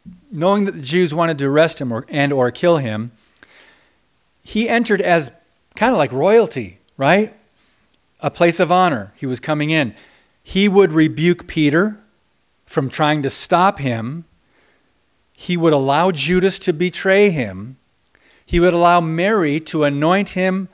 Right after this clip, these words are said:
for burial. And when he was arrested and abandoned by his followers, he strengthened himself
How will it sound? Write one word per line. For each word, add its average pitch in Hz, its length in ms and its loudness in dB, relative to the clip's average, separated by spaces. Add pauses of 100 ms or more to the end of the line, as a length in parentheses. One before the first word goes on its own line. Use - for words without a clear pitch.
(460)
for 165 300 2
burial. 151 800 0 (880)
And 160 360 2
when 165 140 4
he 165 140 0
was 170 200 -2
arrested 175 760 0 (400)
and 143 180 -2
abandoned 156 760 0
by 143 240 -4
his 147 240 -6
followers, 113 920 -6 (1200)
he 143 300 -4
strengthened 156 580 -4
himself 123 720 -8